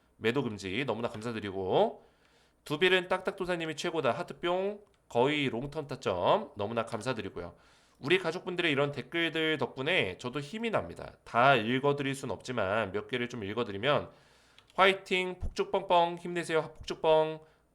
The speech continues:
딱딱도사는 두빌 도사, 폭죽 뻥. 영상 감사해요. 하트 뿅뿅." 너무나 감사드리고요. "유튜버 주식 제대로 분석하는 분은 딱딱도사가 유일하다고 봅니다. 하트 뿅, 폭죽 뻥, 뿅 펑."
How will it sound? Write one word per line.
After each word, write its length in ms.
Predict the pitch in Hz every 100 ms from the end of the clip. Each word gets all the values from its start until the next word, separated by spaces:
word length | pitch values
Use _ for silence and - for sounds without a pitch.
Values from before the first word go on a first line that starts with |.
| _
딱딱도사는 640 | 180 190 190 170 160 156
두빌 260 | 143 131 147
도사, 480 | 117 104 104 165 -
폭죽 260 | - -
뻥. 360 | 156 175 202 -
영상 340 | 101 110 143 120
감사해요. 320 | 101 101 98
하트 200 | 135 -
뿅뿅." 680 | 151 147 131 92 135 220 240 - _ - _
너무나 240 | - 113 123
감사드리고요. 960 | 107 98 113 104 98 95 90 156 240 - _ _ _ _ _ _ _ _ _ _ _ _ _
"유튜버 520 | 151 - 202 202 196
주식 420 | 190 156 190 - _
제대로 400 | - 143 143 180
분석하는 460 | 147 143 165 170 160
분은 260 | 151 165 160
딱딱도사가 720 | 202 208 202 175 165 160 120
유일하다고 500 | 117 139 139 135 127
봅니다. 500 | 107 101 107 92 95
하트 280 | 143 143 139
뿅, 380 | 170 175 180 180
폭죽 240 | - 143
뻥, 240 | 117 85 - _
뿅 320 | 175 180 180
펑." 340 | - 117 82